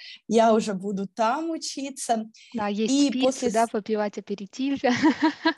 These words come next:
Speaker 1: Да, да, да,
Speaker 2: Да-да-да.
Speaker 1: я, я, да, я уже визуализировала себя на вот этих узеньких улочках итальянских,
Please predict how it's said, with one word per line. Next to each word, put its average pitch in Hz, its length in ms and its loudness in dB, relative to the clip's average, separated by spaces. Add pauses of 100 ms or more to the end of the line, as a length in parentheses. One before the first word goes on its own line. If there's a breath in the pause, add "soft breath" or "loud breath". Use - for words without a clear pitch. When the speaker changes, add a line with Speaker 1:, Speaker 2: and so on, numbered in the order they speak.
(160)
Speaker 1:
Да, 320 320 6
да, 320 140 8
да, 262 220 6
Speaker 2:
Да-да-да. 233 40 0
Speaker 1:
я, 262 300 4 (140)
я, 277 280 0 (200)
да, 285 260 4
я 294 160 4
уже 285 240 2
визуализировала 262 1200 -2
себя 233 440 2
на 226 100 -2
вот 220 140 -8
этих 233 360 -12
узеньких 254 760 0
улочках 233 720 2
итальянских, 226 1080 2